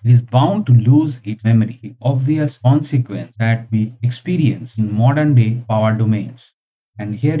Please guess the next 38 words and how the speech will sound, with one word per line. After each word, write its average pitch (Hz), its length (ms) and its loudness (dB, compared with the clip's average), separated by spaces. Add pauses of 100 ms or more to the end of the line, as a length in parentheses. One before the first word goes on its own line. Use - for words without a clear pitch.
(120)
is 135 360 0
a 107 320 -2
photograph 120 520 -2
for 107 180 -2
the 98 300 -8
various 120 300 6
power 113 320 0
domains. 113 500 -4
You 120 60 2
can 123 220 4
see 135 260 0
here, 117 460 2
this 123 180 4
is 120 160 4
the 117 80 2
power 117 340 2
management 113 600 4
block, 101 360 -4
and 104 220 -6
here 120 480 4
it 110 220 -4
is 113 320 0
the 101 520 -6
power 107 240 0
domain 104 440 -4
one 107 400 -2
with - 140 -4
the 101 60 0
V 95 200 -4
one, 110 400 2
power 123 360 4
domain 123 320 6
two 160 140 -2
with 120 320 2
V 110 120 0
D 107 100 0
D 107 200 -2
two, 127 300 -2